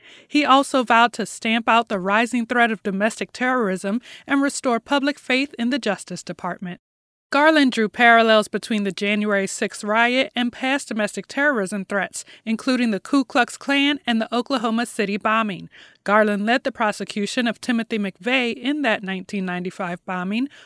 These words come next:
one of the deadliest domestic attacks in U S history, which killed one hundred sixty-eight people. The Post's Matt Zapotowski, Anne E. Marimow, and Devlin Barrett say Garland promised the ongoing investigation into the Capitol riot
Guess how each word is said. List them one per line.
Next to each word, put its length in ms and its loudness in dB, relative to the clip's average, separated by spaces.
one 160 2
of 100 -4
the 120 -4
deadliest 600 -2
domestic 420 -4
attacks 400 -2
in 120 -6
U 120 -2
S 160 0
history, 540 -4
which 220 -8
killed 260 -2
one 200 -2
hundred 300 -2
sixty-eight 560 -8
people. 480 -6
The 100 -2
Post's 360 0
Matt 300 -2
Zapotowski, 1040 0
Anne 260 0
E. 180 -4
Marimow, 640 0
and 200 -2
Devlin 360 4
Barrett 400 2
say 220 0
Garland 520 2
promised 420 -2
the 100 -8
ongoing 440 -2
investigation 800 -4
into 300 -2
the 80 -4
Capitol 440 -2
riot 440 -2